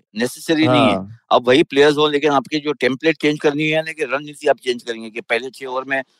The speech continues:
Speaker 1: आपका अप्रोच क्या रहेगा, या विकेट जाती है तो फिर किस तरह से आप कंसोलिडेट करेंगे। अगर दो विकेट गिर जाती है पावर प्ले में, तो फिर कौन सा प्लेयर क्या रोल्स, जैसा निखिल हमेशा से एम्फसाइज कर रहे हैं कि रोल क्या है प्लेयर्स का, वो बहुत शार्प डिफाइन, शार्पली डिफाइन करना पड़ेगा।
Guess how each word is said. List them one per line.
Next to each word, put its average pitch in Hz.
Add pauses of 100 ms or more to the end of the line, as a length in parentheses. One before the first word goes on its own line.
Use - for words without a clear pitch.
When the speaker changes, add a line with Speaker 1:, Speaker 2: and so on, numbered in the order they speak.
Speaker 1:
आपका -
अप्रोच 120
क्या 120
रहेगा, 104
या 110
विकेट 117
जाती 120
है 127
तो 117
फिर 113
किस 127
तरह 123
से 123
आप 117
कंसोलिडेट 117
करेंगे। 104 (380)
अगर 131 (600)
दो 143
विकेट 147
गिर 127
जाती 127
है 120
पावर 117
प्ले 120
में, 120
तो 120
फिर 131
कौन 139
सा 151
प्लेयर 139
क्या 139
रोल्स, 135 (220)
जैसा 123 (100)
निखिल 131
हमेशा 135
से 139
एम्फसाइज 127
कर 131
रहे 127
हैं 110 (260)
कि 156
रोल 160
क्या 165
है 135
प्लेयर्स 117
का, 101
वो 123
बहुत 143
शार्प 139 (380)
डिफाइन, 120
शार्पली 127
डिफाइन 127
करना 113
पड़ेगा। 90